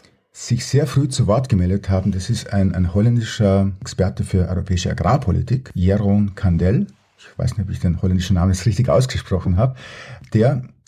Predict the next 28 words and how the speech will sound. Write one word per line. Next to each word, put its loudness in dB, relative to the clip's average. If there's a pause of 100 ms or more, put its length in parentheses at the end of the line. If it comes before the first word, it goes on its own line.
(100)
zusammen 2
mit -4
zwei 0
Kollegen 0 (760)
einer 2
der -4
ersten 2
war, 0
der -2
in -2
einem 2
offenen 0
Brief 0
damals 0 (300)
widersprochen 0
hat 0
und 0
gesagt -2
hat, -2 (420)
„Liebe 4
E-U-Kommission, 0
gebt -2
diesem 0
Druck -2
nicht 2
nach, 0
das -14
ist -6